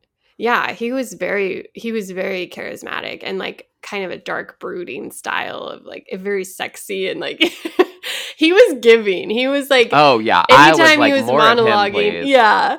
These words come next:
Speaker 1: we were like, "Oh, this is fun." Like, I, and, and so watching them, like, they have this long sort of interaction where he's trying to convince her of why,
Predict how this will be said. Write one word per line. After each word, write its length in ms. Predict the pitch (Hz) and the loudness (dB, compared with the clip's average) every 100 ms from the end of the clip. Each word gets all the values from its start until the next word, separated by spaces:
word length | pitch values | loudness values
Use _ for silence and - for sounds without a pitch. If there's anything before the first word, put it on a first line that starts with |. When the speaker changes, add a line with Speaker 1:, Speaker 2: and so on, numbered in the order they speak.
| - | -6
Speaker 1:
we 100 | 285 | -4
were 80 | 269 | 2
like, 200 | 269 254 - | 4 4 2
"Oh, 480 | 554 220 196 202 202 | 4 4 4 0 -2
this 180 | 294 | -2
is 260 | 480 605 - | -2 -8 -12
fun." 360 | - 196 202 226 | -4 0 0 -2
Like, 160 | 226 - | -2 2
I, 340 | 247 254 254 247 _ _ _ _ _ _ - | 2 4 0 -4 _ _ _ _ _ _ 0
and, 200 | 262 277 - | 0 2 2
and 180 | 262 | 2
so 160 | 254 269 | 2 0
watching 540 | 233 240 262 262 226 | 4 2 2 -2 -2
them, 360 | 202 247 254 214 | 0 2 4 2
like, 200 | 202 202 | -2 -4
they 100 | 226 | -4
have 180 | 220 220 | -2 -4
this 200 | 196 196 | -4 -8
long 440 | 196 202 202 208 196 | -6 -4 -2 -4 -6
sort 260 | 220 202 | -8 -8
of 260 | 190 190 185 - | -6 -8 -10 -8
interaction 680 | 202 190 180 196 - 196 | -6 -4 -4 -4 -8 -10
where 120 | 190 | -8
he's 240 | 185 196 190 | -8 -10 -10
trying 220 | 196 185 | -10 -10
to 60 | 185 | -10
convince 440 | 196 185 185 - | -10 -10 -12 -12
her 260 | 180 175 175 | -10 -8 -8
of 200 | - 175 | -10 -10
why, 440 | - 170 180 175 | -8 -6 -6 -10